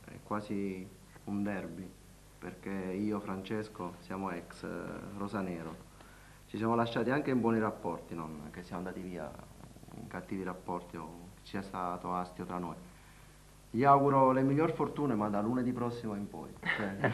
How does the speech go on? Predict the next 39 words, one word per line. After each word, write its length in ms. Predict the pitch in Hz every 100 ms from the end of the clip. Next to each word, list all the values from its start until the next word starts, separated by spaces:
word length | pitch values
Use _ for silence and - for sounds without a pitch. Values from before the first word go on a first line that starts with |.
| -
<laughs> 240 | 127 170 131
lunedì 300 | 151 147 175
di 80 |
poter 460 | - 131 131 127 110
gioire 340 | 123 131 147
noi 440 | 165 143 147 127 104 - -
e 140 | 104
poi 240 | 107 131 127
dalla, 400 | 113 110 98 101
dalla 140 | 107
settimana 840 | 110 110 117 120 117 110 104 104 - - - -
seguente 440 | 117 113 113 107 101
che 100 | 101
possano 500 | 107 104 107 101 101
comunque 340 | 113 110 90
tirarsi 400 | 113 110 107 123
su, 140 | 110
perché 260 | 104 98 107
sicuramente 420 | 113 131 165 170
non 120 | 117
è 60 | 107
una 160 | 101 101
classifica 500 | 104 104 107 104 101
che 100 | 101
meritano, 760 | 110 135 139 95 92 90 - - - - - -
è 140 | 104
una 180 | 104 104
squadra 380 | - 120 113 101
formata 400 | 104 101 98 95
da 140 | 95
tanti 280 | 107 120 117
ragazzi, 460 | 107 104 113 -
come 120 | 98 95
d'altronde 420 | 95 110 104 98
lo 60 |
è 20 | 95
anche 180 | 101
la 120 | 101 95
nostra, 440 | 92 90 110